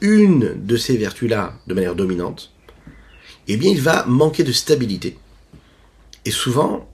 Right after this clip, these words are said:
il sera éparpillé. Il ne saura pas comment gérer les situations dans lesquelles il se trouve, à savoir, est-ce que ça doit être du côté de la rigueur, du côté de la bonté, du côté de la miséricorde ? Est-ce que ça doit être du côté de l'action, ou est-ce que ça doit être du côté de la réflexion ?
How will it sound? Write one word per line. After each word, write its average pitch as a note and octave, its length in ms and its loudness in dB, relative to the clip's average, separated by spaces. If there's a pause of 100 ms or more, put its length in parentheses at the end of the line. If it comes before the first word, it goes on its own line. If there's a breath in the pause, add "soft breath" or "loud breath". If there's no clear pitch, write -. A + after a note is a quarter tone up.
(180)
il G#2+ 120 -6
sera - 280 -4
éparpillé. - 460 -6 (380)
Il G#2+ 100 -6
ne - 40 -6
saura C3+ 300 -4
pas E3 100 -2
comment B2+ 300 0
gérer A2+ 440 -2 (120)
les E2 80 -10
situations F#2+ 480 -8 (100)
dans F#2 80 -8
lesquelles D#2+ 220 -8
il C2+ 80 -10
se F2 100 -10
trouve, F#3+ 260 -6 (680 loud breath)
à F#2 80 -6
savoir, G#2+ 640 0
est-ce G2+ 140 -10
que G#2 60 -8
ça F#2 120 -4
doit F2 120 -2
être F2 60 -4
du - 100 -14
côté E2 420 -6
de E2+ 80 -8
la D#2+ 80 -8
rigueur, C#3+ 480 -4
du F#2+ 100 -12
côté - 200 -12
de - 100 -14
la - 80 -10
bonté, C#3 300 2
du D3+ 100 -8
côté F#2+ 160 -6
de E2+ 60 -4
la E2+ 80 -2
miséricorde ? C#3 560 -4 (720 soft breath)
Est-ce - 100 -12
que G2 80 -8
ça F#2 140 -6
doit F2+ 140 -2
être D#2+ 80 -4
du D#2+ 80 -14
côté - 220 -6
de F2 60 -4
l'action, D#3+ 480 -2 (420)
ou - 60 -6
est-ce F#2 80 -4
que - 80 -10
ça E2+ 160 -8
doit E2 140 -4
être D2+ 80 -10
du E2 100 -10
côté F2 220 -8
de E2 80 -6
la D#2+ 80 -8
réflexion ? E3 500 -4